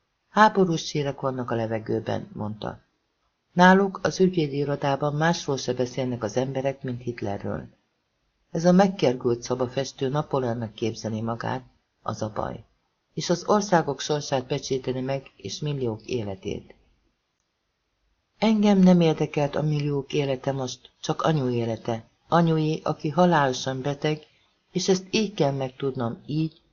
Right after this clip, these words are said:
hogy ez a gyalázatos szemét Sanyi már vőlegény is, és csak a halálát várja. „Furcsa vagy ma”,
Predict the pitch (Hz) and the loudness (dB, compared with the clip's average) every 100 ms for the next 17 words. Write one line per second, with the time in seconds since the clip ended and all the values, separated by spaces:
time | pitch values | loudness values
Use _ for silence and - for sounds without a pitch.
0 | _ _ _ 156 170 160 151 190 185 156 | _ _ _ 2 2 2 4 6 8 4
1 | 143 139 139 131 - 151 147 131 - - | 2 -4 -4 -6 -2 0 0 -4 -6 -6
2 | 135 147 - 139 139 131 156 135 120 123 | -4 -4 -2 -2 -2 0 0 2 0 -2
3 | 120 127 135 - - 127 - 127 123 131 | -4 -4 -8 -14 -10 -8 -8 -4 -2 0
4 | 117 110 104 101 101 98 95 - 113 _ | 0 0 -2 -4 -6 -6 -6 -10 -12 _
5 | _ _ _ _ _ _ _ _ _ _ | _ _ _ _ _ _ _ _ _ _
6 | _ _ _ _ _ _ _ _ - 285 | _ _ _ _ _ _ _ _ -2 0
7 | 254 - 127 120 110 110 85 | 2 0 2 0 0 -2 -4